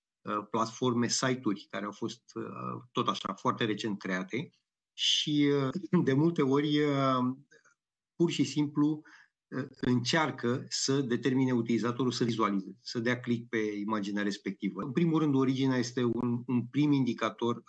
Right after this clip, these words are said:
al faptului că ne confruntăm cu un deepfake. Apoi, uh, evident, reputația platformei. Ce putem observa însă, urmează un pattern. Putem observa în aceste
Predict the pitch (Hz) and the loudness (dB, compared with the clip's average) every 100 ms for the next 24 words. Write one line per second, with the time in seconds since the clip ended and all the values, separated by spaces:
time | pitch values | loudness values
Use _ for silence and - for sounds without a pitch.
0 | 117 110 107 - 117 117 113 110 110 107 | -4 -4 -4 -4 -6 -2 -4 -4 -4 -4
1 | - - 120 117 117 104 107 110 101 107 | -10 -6 -2 0 -2 -2 -4 -4 -6 -6
2 | 98 101 - - - _ _ _ _ _ | -4 -4 -6 -16 -18 _ _ _ _ _
3 | _ _ 123 120 139 135 127 123 120 120 | _ _ -6 0 2 2 2 0 2 2
4 | 117 113 113 135 _ _ 135 123 123 120 | 2 0 -4 -8 _ _ -2 2 0 0
5 | 135 123 123 117 147 147 151 - 110 98 | 0 0 0 -2 -2 0 0 0 -2 -4
6 | 98 95 98 135 131 - 143 165 160 151 | -4 -2 -2 -6 -6 -4 -2 0 0 0
7 | - 131 110 120 113 139 139 160 156 151 | 0 -2 0 0 0 -2 -2 -2 -2 0
8 | 151 139 151 143 143 123 117 98 98 98 | 0 2 2 2 2 2 0 -2 -4 -12
9 | - 117 151 165 143 139 120 135 123 123 | -6 -4 0 0 0 -2 0 0 0 -2
10 | - - | -6 -4